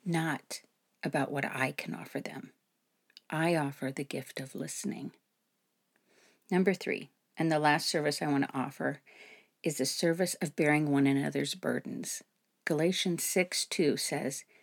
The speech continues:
"Carry each other's burdens, and in this way you will fulfill the law of Christ." Foster says, quote, "Love is most perfectly fulfilled when we bear the hurts and suffering of each other, weeping with those who weep,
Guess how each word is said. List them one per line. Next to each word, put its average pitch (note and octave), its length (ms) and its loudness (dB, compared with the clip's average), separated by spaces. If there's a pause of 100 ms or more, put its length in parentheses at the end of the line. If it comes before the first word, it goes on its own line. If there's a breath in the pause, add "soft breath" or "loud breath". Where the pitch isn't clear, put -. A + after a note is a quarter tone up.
(180 soft breath)
"Carry A#3+ 360 6
each - 320 -4
other's C3+ 280 -2
burdens, - 560 -6
and E3+ 140 6
in E3+ 120 4
this G#3 320 6
way F3+ 120 6
you E3 120 0
will E3+ 180 -2
fulfill E3 460 0
the F3 140 2
law D#3 340 2 (540 soft breath)
of D#3 140 2
Christ." - 640 -4 (880 soft breath)
Foster G#3+ 460 4
says, - 560 -2 (120)
quote, - 340 -2 (280 soft breath)
"Love G3 260 6
is G3 160 6
most E3 280 0
perfectly - 600 4
fulfilled - 680 0 (460 soft breath)
when F3+ 180 6
we D#3 140 8
bear F#3+ 540 8 (140)
the F3+ 100 0
hurts G3 460 0
and F3+ 100 6
suffering D#3+ 440 2
of D#3 120 -2
each - 220 -4
other, - 320 -6 (680 soft breath)
weeping A3 480 10
with F3 120 4
those E3 260 6
who D#3 140 0
weep, - 360 -8